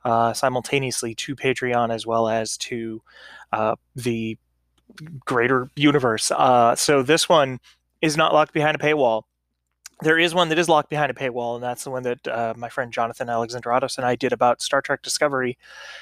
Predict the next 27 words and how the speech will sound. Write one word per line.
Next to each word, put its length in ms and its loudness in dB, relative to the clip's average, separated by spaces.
And 520 2
it, 120 -8
ultimately, 500 2
I'm, 160 2
I'm 140 0
making 320 -2
this 160 -4
decision, 460 -6
even 180 -10
though 580 -4
I 420 -4
should 680 4
<laughs> 320 -4
absolutely 540 0
lock 220 4
them 100 -4
all 100 2
behind 200 -2
a 20 -12
paywall, 320 4
'cause 120 -6
that's 180 -6
what 80 -8
I 60 -6
do. 280 0
Uh, 480 4
but 520 0